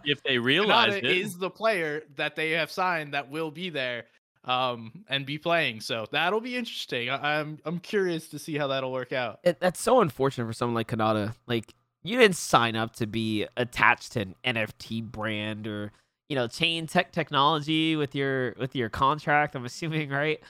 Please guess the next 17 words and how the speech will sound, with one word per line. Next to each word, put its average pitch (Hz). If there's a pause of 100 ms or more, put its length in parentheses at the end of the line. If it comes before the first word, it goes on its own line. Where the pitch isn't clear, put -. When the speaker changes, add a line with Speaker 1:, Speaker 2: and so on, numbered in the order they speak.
(260)
Speaker 3:
Uh, 110
but 113
you're 127
kinda 147 (260)
dragged 127
into 147
this 135
rebrand. 175 (400)
Um, 113
there 190
has 196
to 143
be 147
some 117
clauses 131
there 156
to 107